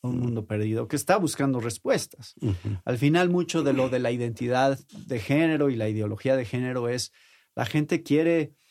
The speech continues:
Speaker 1: sentirse ubicada en algún tipo de, ah, contexto de
Speaker 2: Ujú.
Speaker 1: comunidad. Y, y,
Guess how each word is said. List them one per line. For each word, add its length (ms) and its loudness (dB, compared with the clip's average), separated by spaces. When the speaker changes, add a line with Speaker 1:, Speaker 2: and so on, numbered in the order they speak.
Speaker 1:
sentirse 1600 4
ubicada 680 4
en 120 4
algún 540 0
tipo 420 0
de, 420 -2
ah, 300 -2
contexto 840 0
de 160 -4
Speaker 2:
Ujú. 80 0
Speaker 1:
comunidad. 580 2
Y, 300 4
y, 360 2